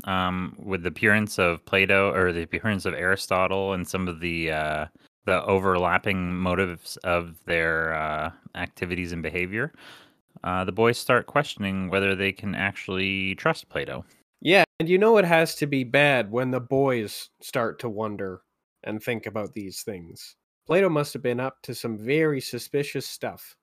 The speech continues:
Speaker 2: sending them
Speaker 1: So
Speaker 2: into dangerous places to do weird things that don't turn them into cool apes. This is, this is getting annoying.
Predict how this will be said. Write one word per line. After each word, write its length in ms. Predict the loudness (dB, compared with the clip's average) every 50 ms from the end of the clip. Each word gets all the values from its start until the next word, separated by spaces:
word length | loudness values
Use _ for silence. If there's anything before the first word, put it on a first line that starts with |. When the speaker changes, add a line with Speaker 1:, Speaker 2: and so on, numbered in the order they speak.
| _ _ _ _ -8
Speaker 2:
sending 320 | -2 0 2 2 2 4 4
them 160 | 6 6 6
Speaker 1:
So 40 | 6
Speaker 2:
into 200 | 4 2 0 -2
dangerous 580 | 2 4 4 4 4 2 2 2 0 0 -4
places 580 | -6 -6 -4 -2 -2 -2 -2 -4 -4 -6 -6 -8
to 120 | -10 -12 -10
do 240 | -6 -4 -2 -2 -2
weird 560 | -4 -4 -4 -2 0 0 0 0 -2 -4 -8
things 420 | -6 -4 -2 -2 -2 -2 -6 -6 -4
that 200 | -4 -4 -2 -2
don't 240 | -2 -2 -2 -4 -6
turn 200 | -6 -4 -2 -2
them 180 | -2 -2 -2 -2
into 220 | -4 -4 -6 -10
cool 360 | -8 -4 -2 0 0 0 0
apes. 520 | 0 -2 -2 -4 -4 -8 -10 -12 -14 -14 -16 _
This 200 | -10 -10 -10 -8
is, 280 | -10 -10 -12 -12 -14 -8 -4
this 180 | -2 -2 -2
is 160 | -2 -4 -6 -2
getting 380 | 2 2 4 4 4 2 2
annoying. 500 | 0 0 0 0 0 0 -2 -4 -6 -8